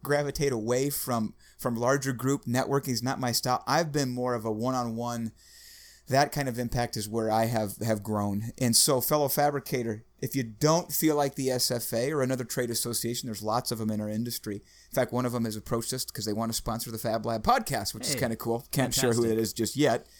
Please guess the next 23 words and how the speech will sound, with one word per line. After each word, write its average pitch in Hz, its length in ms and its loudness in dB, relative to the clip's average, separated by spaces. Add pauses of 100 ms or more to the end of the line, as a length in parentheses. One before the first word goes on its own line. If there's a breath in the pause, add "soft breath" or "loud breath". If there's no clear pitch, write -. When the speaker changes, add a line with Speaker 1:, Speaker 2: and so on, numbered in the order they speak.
(880 loud breath)
Speaker 1:
But 180 160 6
if 170 160 0
you 226 580 4
would 190 240 4
like 175 340 4
to 180 180 0
explore 160 840 2
some 160 240 0
of 147 80 0
these 143 180 2
questions 139 760 -2
with, 131 260 -4
in 127 180 -2
a 113 80 0
coaching 202 540 -2
environment, 104 500 -4
a 113 40 -2
one-on-one 135 520 -2
environment, 110 480 -4
a 104 40 -4
safe, 127 360 0
confidential 110 680 -8
environment, 107 520 -6